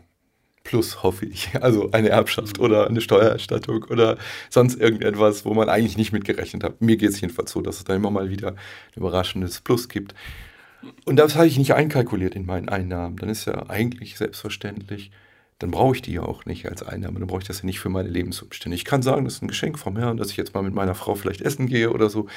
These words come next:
Speaker 1: Ich kann aber auch, und das tun wir bei solchen überraschenden Plus sehr häufig, dass wir sagen, „So, und wofür will der Herr jetzt, dass wir das verwenden? Wo können wir das hingeben?“ Weil brauchen tun wir es ja nicht wirklich. Also
Speaker 2: Mhm. Wird ja auch ohne klargekommen.
Speaker 1: Ganz genau.
Speaker 2: Mhm.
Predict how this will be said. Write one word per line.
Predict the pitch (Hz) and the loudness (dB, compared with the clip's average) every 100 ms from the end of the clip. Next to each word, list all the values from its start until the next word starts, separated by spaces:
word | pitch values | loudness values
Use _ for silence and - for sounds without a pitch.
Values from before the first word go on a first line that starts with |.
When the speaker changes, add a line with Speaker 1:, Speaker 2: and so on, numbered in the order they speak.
| - - | -16 -16
Speaker 1:
Ich | - | -10
kann | - 135 | 2 6
aber | 165 151 | 8 8
auch, | 127 123 - | 6 2 -2
und | - 98 | -4 0
das | 95 - | 0 -2
tun | 123 110 | 0 0
wir | |
bei | 98 101 | 0 0
solchen | 113 143 98 95 98 | -2 -2 -8 -12 -10
überraschenden | 107 98 104 - 98 | -6 -6 -6 -6 -8
Plus | 101 101 | -6 -6
sehr | 101 95 | -6 -4
häufig, | 95 98 98 - - - - | -4 -6 -12 -16 -20 -20 -20
dass | - | -12
wir | 95 | -6
sagen, | 92 87 85 | -4 -2 -2
„So, | 92 | -4
und | 85 82 | -4 -4
wofür | 101 113 117 107 | -4 0 0 0
will | 101 104 | -2 -4
der | 98 | -2
Herr | 98 98 98 | 0 0 0
jetzt, | 95 98 - | -2 -2 -6
dass | 95 - | -10 -10
wir | |
das | - - | -12 -8
verwenden? | 98 98 110 92 87 | -6 -4 -4 -6 -8
Wo | |
können | 98 98 | -8 -4
wir | 92 | -2
das | 92 | -2
hingeben?“ | - 104 92 92 98 - - - - - - | -4 -6 -4 -4 -6 -14 -20 -20 -20 -20 -4
Weil | 101 95 90 85 _ _ | 2 4 2 -2 _ _
brauchen | - 82 98 98 104 - | -4 0 0 -2 -12 -10
tun | - | -4
wir | 95 | -2
es | 92 | -2
ja | 92 | -4
nicht | 90 | -4
wirklich. | 90 - - - - _ 147 | -6 -6 -8 -10 -18 _ -6
Also | 110 90 87 | -4 -2 -4
Speaker 2:
Mhm. | 87 - _ | -8 -16 _
Wird | 123 98 | -6 0
ja | 104 | 0
auch | 90 | 0
ohne | 101 82 | -2 -2
klargekommen. | - 80 82 - - 82 | -4 -8 -10 -14 -12 -8
Speaker 1:
Ganz | 85 87 - | -6 -4 -2
genau. | 92 85 80 - - 82 | -2 -2 -8 -12 -12 -8
Speaker 2:
Mhm. | 87 78 76 82 | -8 -8 -12 -16